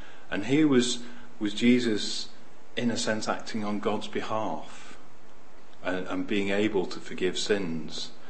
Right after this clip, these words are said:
Some people, I've, I've heard it said, "Well, only God for-, can forgive sins." Well, that's true, but God can give the authority to someone else to forgive sins, as God gives the authority to Jesus to judge as well,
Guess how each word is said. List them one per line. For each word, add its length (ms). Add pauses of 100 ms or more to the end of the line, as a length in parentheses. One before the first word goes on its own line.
(260)
Some 220
people, 480
I've, 240
I've 140
heard 220
it 120
said, 240
"Well, 240
only 220
God 200
for-, 140
can 280
forgive 300
sins." 320
Well, 440
that's 280
true, 500 (760)
but 160
God 280
can 140
give 160
the 160
authority 800 (300)
to 80
someone 320
else 220
to 60
forgive 340
sins, 240
as 260
God 320
gives 240
the 160
authority 480
to 100
Jesus 420
to 120
judge 420
as 160
well, 320